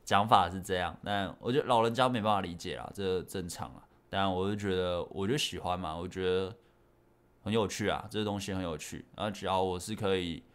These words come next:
自己用三D软体那种做出来，再自己上色，我干，超爽的欸。就是你知道，因为我原本是画，算画画的嘛，就是我在游戏业上班，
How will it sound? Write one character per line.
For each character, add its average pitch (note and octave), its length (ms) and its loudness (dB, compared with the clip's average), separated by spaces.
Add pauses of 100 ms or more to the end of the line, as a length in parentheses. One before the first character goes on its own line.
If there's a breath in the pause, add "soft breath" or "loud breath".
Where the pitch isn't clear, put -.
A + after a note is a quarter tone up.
(340 soft breath)
自 C#3 140 -4
己 G#2+ 100 -2
用 G#2 140 2
三 G#2+ 200 0
D G#2+ 120 -2
软 F2 220 0
体 - 200 -12
那 F2 60 -6
种 D#2+ 160 -8
做 G2 200 -4
出 F#2+ 160 -2
来， E2+ 140 0
再 F#2 80 -4
自 F2+ 160 -8
己 D#2+ 80 -6
上 D#2+ 260 -6
色， - 300 -8 (100)
我 F2+ 140 -4
干， F#2 240 -2
超 F#2+ 180 -4
爽 A#1+ 300 -6
的 - 60 -12
欸。 - 60 -16 (440 loud breath)
就 G#2+ 100 -6
是 A2 220 -4
你 G2+ 100 0
知 A#2 60 4
道， G2+ 320 8
因 - 80 -6
为 D3 60 4
我 C3 120 6
原 G#2+ 100 6
本 G#2 140 2
是 G2+ 120 -2
画， G2 360 4 (160)
算 A2+ 180 0
画 G#2+ 140 4
画 G2+ 220 4
的 D2+ 80 -8
嘛， - 280 -14
就 F#2+ 140 -10
是 F#2 160 -4
我 F2 120 -4
在 F2+ 480 0
游 F#2+ 140 -6
戏 G2+ 140 -4
业 G2 80 0
上 F#2+ 220 -2
班， E2+ 260 -4